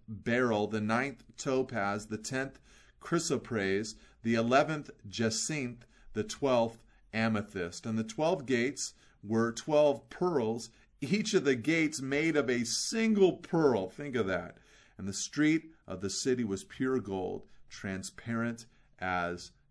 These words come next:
glass. So just a pure, wonderful, beautiful place. And so you've got all these wonderful materials that here, you know, are the best of life here. These are luxuries here on earth, but they are construction materials in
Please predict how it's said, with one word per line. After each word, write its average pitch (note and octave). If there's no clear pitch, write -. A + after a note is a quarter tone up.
glass. E2
So -
just A#2
a -
pure, C3
wonderful, A2+
beautiful G#2+
place. E2+
And F#2+
so -
you've G2
got A2
all C3
these A#2
wonderful B2
materials A2
that G2+
here, A#2
you A2
know, G#2+
are G#2
the G#2
best B2+
of F#2
life E2+
here. E2+
These G#2+
are F#2+
luxuries G2
here G2+
on F#2
earth, A#2+
but A2
they G2+
are G2
construction A2
materials G2+
in F#2+